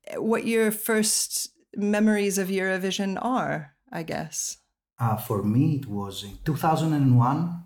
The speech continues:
Speaker 2: I
Speaker 1: Yep.
Speaker 2: barely knew what Eurovision was. I was thirteen years old already.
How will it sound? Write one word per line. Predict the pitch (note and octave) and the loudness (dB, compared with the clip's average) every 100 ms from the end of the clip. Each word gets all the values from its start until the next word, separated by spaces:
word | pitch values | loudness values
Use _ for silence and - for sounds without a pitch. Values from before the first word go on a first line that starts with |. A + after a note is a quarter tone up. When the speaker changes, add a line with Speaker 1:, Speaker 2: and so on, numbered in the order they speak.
| _ | _
Speaker 2:
I | G#2+ | -14
Speaker 1:
Yep. | G#2 B2 | -8 2
Speaker 2:
barely | B2 C3 C3 A2+ - - | 4 4 2 -2 -4 -8
knew | A#2 A#2 A#2+ D3 | -4 2 6 6
what | G2+ G2+ - | 4 -2 -8
Eurovision | G2+ G2+ G2+ G#2+ G2+ G2 | -12 -10 -10 -10 -10 -10
was. | G2+ G#2+ G#2 | -6 -6 -6
I | G#2 | -8
was | G#2 - | -8 -2
thirteen | B2 B2 A#2 | 0 2 0
years | A2+ A2+ G#2+ A2+ | 0 -2 -4 -6
old | A2 A#2 | -6 -2
already. | C3 C3+ D3 D3 E3+ | 0 2 0 0 -4